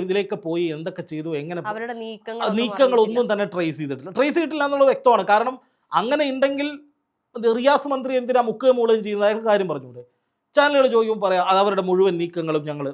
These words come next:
Speaker 1: പരിശോധിച്ചിട്ടുണ്ട്, പ്രശ്നങ്ങളുണ്ട്, അത് പക്ഷെ മാധ്യമങ്ങളോട് പറയാൻ പറ്റില്ല, കേന്ദ്രത്തിന്,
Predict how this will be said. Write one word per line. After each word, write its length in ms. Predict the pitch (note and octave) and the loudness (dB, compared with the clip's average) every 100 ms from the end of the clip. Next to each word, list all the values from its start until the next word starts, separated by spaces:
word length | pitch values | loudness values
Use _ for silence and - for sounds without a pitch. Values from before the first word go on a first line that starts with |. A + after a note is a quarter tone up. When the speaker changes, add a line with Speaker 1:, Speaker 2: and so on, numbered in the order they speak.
| - - | -10 -10
Speaker 1:
പരിശോധിച്ചിട്ടുണ്ട്, 640 | D3 D#3 C3+ B2+ A#2+ A2+ A2+ _ _ G3+ | -8 -8 -10 -14 -20 -20 _ _ _ 0
പ്രശ്നങ്ങളുണ്ട്, 640 | G3+ G#3+ F#3+ D#3+ B2+ - - | 0 0 -4 -4 -6 -10 -6
അത് 60 | G3+ | -6
പക്ഷെ 140 | E3 D#3+ | -4 -8
മാധ്യമങ്ങളോട് 520 | C#3 C#3+ D3 C3 C3 C#3+ | -10 -8 -10 -10 -10 -8
പറയാൻ 220 | C3+ C#3 C3 | -8 -8 -10
പറ്റില്ല, 240 | A#2+ A2+ - _ - | -16 -20 -20 _ -2
കേന്ദ്രത്തിന്, 460 | F#3+ F#3+ D3 B2+ C3+ | 0 0 -2 -6 -14